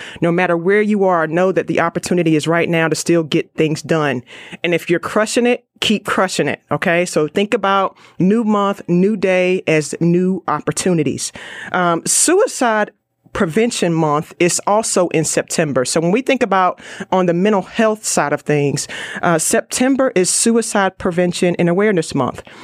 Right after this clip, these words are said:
It's a time to raise awareness, understand the warning signs, and remove the stigma around this topic and mental health in general. Um, everyone is affected by suicide, guys, not just the victims.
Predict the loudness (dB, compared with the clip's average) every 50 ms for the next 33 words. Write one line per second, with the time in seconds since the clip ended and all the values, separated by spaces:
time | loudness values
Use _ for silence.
0 | -20 -20 -20 -20 -10 _ -4 -2 -2 -2 -2 0 2 2 2 2 0 0 0 0
1 | 2 2 2 2 2 2 2 2 2 2 2 2 0 0 -2 -2 -6 -8 -10 -16
2 | -20 _ _ _ _ _ _ -2 -2 0 0 -2 0 0 2 2 2 2 2 2
3 | 2 2 2 2 2 0 0 0 0 0 0 0 0 -2 -2 -4 -4 -6 -8 -10
4 | -12 -12 -12 -10 -4 -2 0 0 2 2 0 2 2 2 2 2 2 2 0 0
5 | -2 -2 -2 -2 -4 0 0 0 2 2 2 2 2 2 0 0 0 0 2 2
6 | 2 2 2 2 0 0 -2 -2 -2 0 0 0 0 0 -2 -2 -2 -4 -4 0
7 | 0 2 4 2 2 0 -2 -4 -2 -2 -4 -2 -2 0 0 0 0 -2 -2 0
8 | 0 2 2 2 2 0 0 0 -2 -2 -4 -6 -10 -16 -20 -20 -20 -20 -20 -16
9 | -6 -2 0 2 2 2 2 0 -2 _ -2 0 0 0 0 0 0 0 2 2
10 | 2 2 2 2 2 2 0 -2 -2 0 -2 -2 0 0 -2 0 0 0 -2 0
11 | 0 0 2 2 0 0 0 0 0 2 2 0 0 0 0 0 0 0 0 0
12 | -2 -2 -2 -2 -4 -2 -2 -2 -2 -2 -4 -4 -4 -6 -8